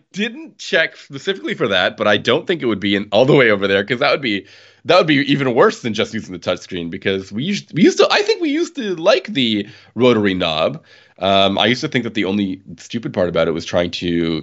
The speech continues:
type in an address or a name, and just felt like you're <laughs> dialing an, dialing an alphabet, you know? Um, but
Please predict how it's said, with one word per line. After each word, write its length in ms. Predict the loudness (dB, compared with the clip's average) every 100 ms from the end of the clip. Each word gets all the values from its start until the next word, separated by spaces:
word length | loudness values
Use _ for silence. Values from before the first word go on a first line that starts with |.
| -8
type 280 | -4 -2 -2
in 60 | -4
an 100 | -2
address 480 | -4 -2 -4 -4
or 60 | -6
a 40 |
name, 380 | -4 -2 -4 -4
and 200 | -6 -8 -10
just 220 | -10 -4
felt 120 | -4
like 180 | -4 -6
you're 220 | -6 -4
<laughs> 140 | -4
dialing 480 | 0 2 4 2 0
an, 160 | -2 -4 -6 -4
dialing 520 | 0 0 0 -4 -8 _ _ -6
an 120 | 0
alphabet, 440 | 0 -2 -10 -12 -12
you 80 | -12
know? 160 | -12 -14 -20 -20 -20 -20 -20 -8 0
Um, 400 | 4 4 2 -2
but 280 | 0 2